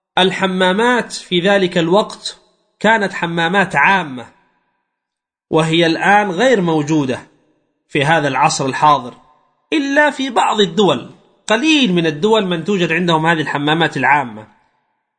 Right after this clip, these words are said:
وكانوا يدخلون ويغتسلون في هذه الحمامات، والأصل في الأحكام أنها تؤخذ بالغالب، لأن النادر لا حكم له.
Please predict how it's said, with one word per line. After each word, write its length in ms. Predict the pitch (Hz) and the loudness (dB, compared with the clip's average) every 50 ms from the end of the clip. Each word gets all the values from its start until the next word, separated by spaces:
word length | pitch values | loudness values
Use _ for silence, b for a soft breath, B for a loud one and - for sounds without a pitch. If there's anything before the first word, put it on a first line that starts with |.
| _ - | _ -4
وكانوا 440 | - 147 - 196 196 185 175 165 156 | -4 -2 2 2 2 2 2 0 -4
يدخلون 520 | 151 147 147 - - 147 147 175 202 196 | -6 -6 -6 -6 -6 -2 0 2 2 2
ويغتسلون 640 | 175 151 143 131 123 - 139 - - 151 160 175 151 | 2 0 -2 -2 -4 -4 -4 -4 -2 0 0 -2 -2
في 120 | 131 143 | -2 -2
هذه 220 | 135 143 151 135 131 | 0 0 0 0 -2
الحمامات، 680 | 120 - 127 123 123 123 123 123 135 123 117 - - _ _ _ _ _ _ _ _ _ | -4 -4 -4 -4 -2 -2 -2 -2 -4 -4 -6 -8 -14 _ _ _ _ _ _ _ _ _
والأصل 580 | - - 156 160 - - 202 196 - - 165 151 | -4 0 0 0 2 2 0 0 0 -4 -8 -8
في 80 | 180 | -8
الأحكام 480 | 165 - 143 - - - 185 180 156 151 | -8 -8 -8 -8 -4 -2 -2 0 -2 -4
أنها 320 | 147 147 151 147 147 165 | -6 -6 -4 -2 -2 -2
تؤخذ 420 | 165 - 143 - - - 185 185 190 | -2 -4 -4 -2 -2 0 0 2 2
بالغالب، 540 | 190 202 196 208 254 233 196 180 175 175 170 - | 0 2 2 4 4 4 2 0 -6 -12 -14 -12
لأن 280 | 147 139 139 147 151 | -10 -10 -8 -8 -8
النادر 680 | 143 151 156 175 196 196 175 156 151 147 160 190 214 - - | -6 -4 -2 0 2 2 2 2 2 2 2 2 0 0 0
لا 100 | - - | 0 0
حكم 300 | - - 196 - 185 165 | 0 -4 -4 -2 0 0
له. 340 | 156 139 135 123 110 95 | 2 0 0 -2 -6 -8